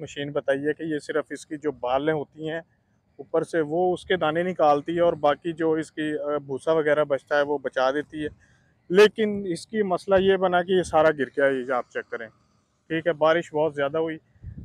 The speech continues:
और बारिश की वजह से तेज़ हवा आई है और तेज़ हवा की वजह से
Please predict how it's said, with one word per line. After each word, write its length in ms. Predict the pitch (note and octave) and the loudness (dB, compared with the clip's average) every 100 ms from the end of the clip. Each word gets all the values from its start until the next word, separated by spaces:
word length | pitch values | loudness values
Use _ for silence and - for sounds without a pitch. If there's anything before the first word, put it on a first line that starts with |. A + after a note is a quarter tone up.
| - D3+ | -6 -2
और 120 | C#3 | 2
बारिश 320 | D3+ D#3 D#3+ | 4 4 2
की 100 | - | -2
वजह 260 | E3 D#3 D#3+ | 0 2 2
से 140 | C#3+ D#3 | 0 -4
तेज़ 320 | D#3 D3+ D#3 | 0 0 0
हवा 280 | - A#2+ C3+ | -4 2 4
आई 120 | D#3 D#3+ | 2 4
है 160 | D#3+ | 4
और 160 | E3 C#3+ | 4 2
तेज़ 280 | - D3 C3+ | 0 -4 -4
हवा 240 | B2+ C#3 | -2 0
की 140 | D3 D#3+ | 0 -2
वजह 240 | C#3+ D3 C#3+ | -2 0 -2
से 160 | B2 | -6